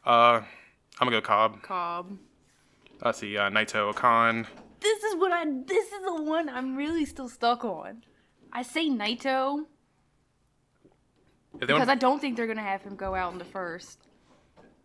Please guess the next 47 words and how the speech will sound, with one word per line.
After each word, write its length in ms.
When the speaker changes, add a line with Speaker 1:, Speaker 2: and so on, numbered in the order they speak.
Speaker 1:
I 80
think 140
they're 80
gonna 120
have 100
Naito 320
win, 240
but 240
if 80
you 60
wanna 100
be 100
ballsy, 520
Speaker 2:
You 100
could 160
Speaker 1:
you 40
Speaker 2:
say 40
Speaker 1:
could 100
just 160
go 200
Speaker 2:
Okan. 40
Speaker 1:
Okan. 320
Speaker 2:
This 180
one, 260
yeah, 240
I'm 100
definitely 280
fifty 260
fifty. 580
This 180
one 160
they 120
could 380
do 480
either 300
way, 280
but 140
I 80
have 100
a 40
feeling 340
they 100
might 280
try 380
to 680
get 260
to 600